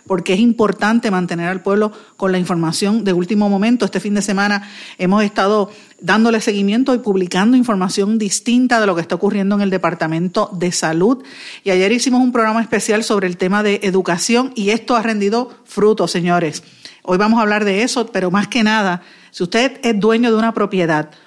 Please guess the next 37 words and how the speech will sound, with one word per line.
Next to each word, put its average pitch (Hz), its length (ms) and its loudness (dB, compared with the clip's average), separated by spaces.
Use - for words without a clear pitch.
usted 160 160 -8
vive 175 180 -2
en 185 100 0
una 151 140 0
casa 214 480 0
o 165 260 -2
vive 170 180 -2
en 190 60 -2
un 190 120 0
edificio 180 640 0
y - 60 -14
usted - 160 -6
sabe 226 240 0
que 220 80 0
tiene 196 220 -2
que 226 100 -2
pagar 185 300 0
un 240 120 2
seguro, 185 460 2
sobre 165 240 -6
todo 190 220 -2
los 233 100 0
que 196 160 -4
viven 208 300 0
en 220 80 0
los 185 120 0
pueblos 196 320 0
costeros, 180 640 0
los 156 140 -4
seguros 190 480 0
de 190 80 2
huracanes. 170 680 -2
Sepa 240 460 0
que 185 200 -4
a 170 100 0
un 240 280 2
mes 285 400 0